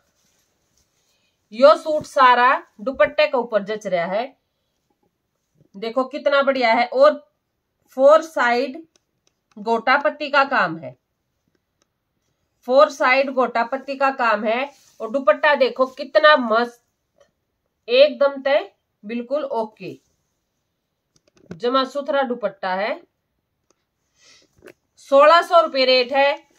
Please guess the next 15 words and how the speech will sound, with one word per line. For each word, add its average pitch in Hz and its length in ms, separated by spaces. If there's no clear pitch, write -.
सोलह 285 300
सौ 285 180
में 254 340
आपके 240 400
घर 233 200
तक 262 240
पहुंच 262 220
जाएगा, 214 360
अलग 254 480
से 269 200
कोई 254 220
शिपिंग 233 400
चार्ज 226 320
नहीं 202 200
है। 233 240